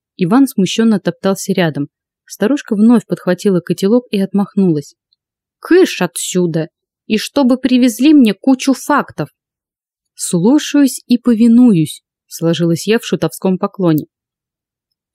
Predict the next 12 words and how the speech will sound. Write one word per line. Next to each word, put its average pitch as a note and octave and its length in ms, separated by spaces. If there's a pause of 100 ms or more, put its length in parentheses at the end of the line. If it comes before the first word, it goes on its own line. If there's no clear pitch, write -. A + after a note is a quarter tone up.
Фекла, C#4 300
не A3 140
обращая B3+ 540
на F#3 100
мои F3+ 220
кривляния F3+ 560
никакого E3+ 560
внимания, F3+ 500
поспешила G3+ 580
в - 60
сторону F#3 420
кухни. D#3 500